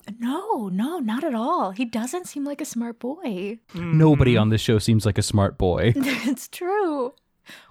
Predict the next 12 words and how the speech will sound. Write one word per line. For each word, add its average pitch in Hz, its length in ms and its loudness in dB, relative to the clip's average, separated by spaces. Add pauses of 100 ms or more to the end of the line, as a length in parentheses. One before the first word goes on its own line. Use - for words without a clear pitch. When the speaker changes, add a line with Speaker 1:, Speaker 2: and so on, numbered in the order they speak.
Speaker 1:
Where 311 180 0
are 370 120 0
the 381 100 -2
Speaker 3:
No. - 40 -6
Speaker 1:
smart 320 280 -4
boys? 330 680 -4 (260)
<laughs> - 140 -20
Speaker 3:
Yeah, 175 340 -2
I 156 40 -6
mean, 160 360 -8 (360)
even, 175 320 -4
like, 156 240 -2